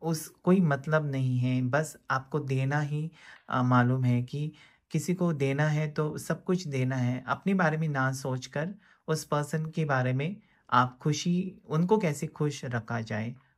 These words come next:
उसके बारे में टेंशन आप लेते हैं। मतलब, अगर आपके पार्टनर दुखी है ना, तो आपको परेशानी बहुत होती है।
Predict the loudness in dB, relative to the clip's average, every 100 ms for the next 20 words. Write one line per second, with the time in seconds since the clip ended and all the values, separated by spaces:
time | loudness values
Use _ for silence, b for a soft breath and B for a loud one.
0 | -8 -6 0 2 2 0 -4 -4 -4 -4
1 | -2 -2 -2 -2 -6 -8 -16 -18 _ b
2 | b b b -2 2 2 2 2 -2 -2
3 | -4 -4 -4 -4 -4 -6 -4 -2 0 -2
4 | -6 -4 -4 -4 -6 -4 -4 -6 -6 -4
5 | -4 -4 -8 -8 -10 -10